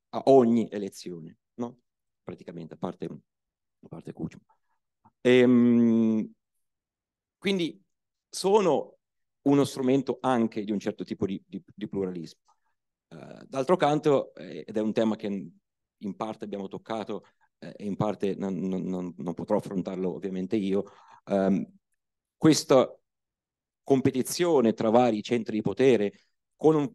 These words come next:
anche un forte radicamento territoriale, che a differenza ad esempio del sistema oligarchico russo, no? E quindi si parla di clan di Donetsk, anche se anche lì è una semplificazione probabilmente, però, ehm, clan di Donetsk, clan di Dnipropetrovsk, Dnipro,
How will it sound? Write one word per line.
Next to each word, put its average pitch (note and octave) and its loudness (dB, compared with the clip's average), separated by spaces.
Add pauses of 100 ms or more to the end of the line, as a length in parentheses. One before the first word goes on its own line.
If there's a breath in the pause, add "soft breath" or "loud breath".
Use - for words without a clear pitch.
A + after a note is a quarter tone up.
(120)
anche G3 -2
un C3 2
forte B2+ 4
radicamento A2+ 0 (140)
territoriale, A#2+ -2
che - -2
a A#2+ 2
differenza B2 2
ad G#2+ -2
esempio A2+ 4
del G#2+ -2
sistema A2 0
oligarchico G#2 0
russo, - -4 (760)
no? B2+ -4 (400 soft breath)
E A2 0
quindi B2 6
si - -4
parla G#2+ -2
di G2 -6
clan F2+ -6
di F#2+ -8
Donetsk, F#2 -6
anche F#2 -10
se F#2+ -6
anche F2+ -8
lì A#2+ -2
è G2+ -8
una G2 -6
semplificazione G#2+ -2
probabilmente, G2 -2
però, A#2 -2 (440 soft breath)
ehm, A2+ 2
clan G2 -4
di G#2 -2
Donetsk, G2+ -6
clan G2+ -2
di G2+ -2
Dnipropetrovsk, G2 -6
Dnipro, G2+ -4